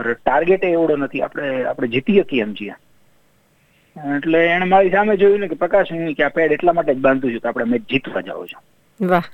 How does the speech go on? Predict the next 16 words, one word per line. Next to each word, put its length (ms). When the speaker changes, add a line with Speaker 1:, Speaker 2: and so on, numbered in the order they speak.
Speaker 1:
<laughs> 280
અને 160
you 180
won't 280
believe, 340
એ 120
માણસ 380
જે 200
પોતાના 640
રણજી 300
ટ્રોફીના, 500
ફર્સ્ટ 240
ક્લાસ 200
કેરિયરના, 760
ઇન્ટરનેશનલ 480
ક્રિકેટના 840